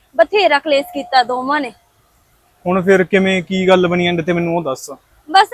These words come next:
Speaker 1: ਐਂਡ ਤੇ ਗੱਲ ਇਹੀ ਹੋਈ ਆ ਵੀ ਹਾਂ, ਕੋਈ ਨਾ, ਵੇਖ ਲਾਂਗੇ, ਦੇਖ ਕੇ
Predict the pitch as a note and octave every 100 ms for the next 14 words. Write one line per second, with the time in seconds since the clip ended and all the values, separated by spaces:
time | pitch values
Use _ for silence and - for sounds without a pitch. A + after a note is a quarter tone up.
0 | G#4 F#4+ F#4 G4 F#4 F#4 F4 F#4 F#4 D4+
1 | C#4+ D#4 D#4+ - D#4 F#4 E4+ E4 E4 E4
2 | F4 B3+ B3 D4 C#4+ D#4+ E4+ C4 _ _
3 | _ A#3+ E4 F4 - D#4+